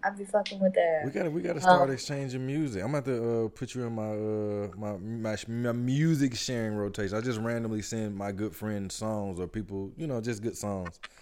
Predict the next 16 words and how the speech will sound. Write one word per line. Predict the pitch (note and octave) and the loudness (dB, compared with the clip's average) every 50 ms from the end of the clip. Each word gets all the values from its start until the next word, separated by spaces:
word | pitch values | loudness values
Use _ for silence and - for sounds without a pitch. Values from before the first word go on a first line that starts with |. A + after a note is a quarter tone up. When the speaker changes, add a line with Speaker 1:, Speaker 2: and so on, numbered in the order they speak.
| - - - - - - - | -20 -20 -20 -20 -14 -2 4
Speaker 1:
Yeah. | F#3 E3+ E3+ E3+ E3+ E3+ E3+ - - - - - - - | 10 12 12 12 12 10 8 4 -6 -18 -20 -20 -20 -20
Speaker 2:
So | - - F#2 F2 F2 E2 D#2+ | -12 -8 -6 -6 -6 -6 -6
I'm | G2+ A2 | -4 -4
about | G2+ F#2 | -4 -4
to | G2+ | -4
do | F#2 E2 F2+ F2+ | -6 -6 -4 -4
that. | E2+ E2 D#2+ - D2 - - _ _ _ _ - | -4 -4 -6 -8 -14 -18 -20 _ _ _ _ -16
Put | F2+ D#2+ - - | -16 -14 -12 -10
you | F2+ F2+ | -8 -6
on, | - D#3+ D#3 | -4 0 8
Speaker 1:
Yeah. | E3 E3+ E3+ E3 D#3+ D#3 D#3 D3+ D#3+ E3 E3+ | 12 12 12 12 12 12 12 10 10 8 6
Speaker 2:
put | - | 4
you | F#2+ | -2
on | F#2+ F#2 | -4 -4
the | F2+ E2+ | -4 -6
queue. | F2 | -8